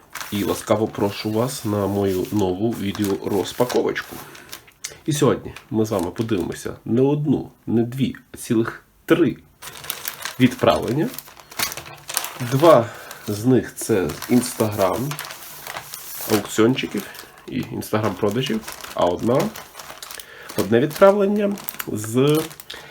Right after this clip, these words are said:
передзамовлення українського мальопису. Має бути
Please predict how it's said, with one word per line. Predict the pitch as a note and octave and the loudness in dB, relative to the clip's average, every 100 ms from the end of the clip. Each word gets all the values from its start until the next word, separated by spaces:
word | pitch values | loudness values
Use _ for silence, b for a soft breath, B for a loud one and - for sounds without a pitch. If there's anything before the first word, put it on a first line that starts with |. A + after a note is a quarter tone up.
| B B | B B
передзамовлення | B2+ D3 D3 C3 F3 F2+ G2 - - - - | 6 8 4 4 4 6 2 -2 -10 -12 -16
українського | - G2 G#2+ G#2+ - G2+ | -4 0 2 0 0 2
мальопису. | A2 B2+ - - - - B B B B | 4 2 2 -10 -16 -20 B B B B
Має | A#2 A2 F#2+ | 4 6 6
бути | - F2+ - | 2 -6 -6